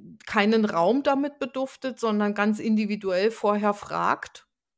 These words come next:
„Funktioniert das bei dir oder funktioniert das nicht bei dir? Mag deine Nase das?“ Also, ich finde es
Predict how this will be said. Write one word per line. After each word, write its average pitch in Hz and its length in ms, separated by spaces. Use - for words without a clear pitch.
„Funktioniert 180 720
das 254 340
bei 269 160
dir 262 380
oder 233 240
funktioniert 214 560
das 196 140
nicht 285 260
bei 190 140
dir? 175 180
Mag 233 280
deine 165 280
Nase 151 440
das?“ - 460
Also, 175 180
ich 175 120
finde 262 240
es 220 200